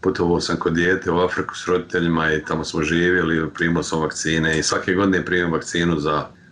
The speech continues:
ovu flu, ovaj, e, z-, flu vakcinu.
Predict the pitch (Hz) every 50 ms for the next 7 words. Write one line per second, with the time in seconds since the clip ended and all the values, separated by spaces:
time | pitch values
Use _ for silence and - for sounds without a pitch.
0 | - - 78 78 76 76 76 76 76 71 71 - - - - 101 95 92 85 76
1 | 76 - - - 80 80 76 76 73 73 73 71 71 76 78 80 76 78 80 82
2 | 82 82 80 - - - - - - - 85 80 - 87 85 - - - 104 101
3 | 95 87 85 82 - - - 87 87 87 87 92 92 78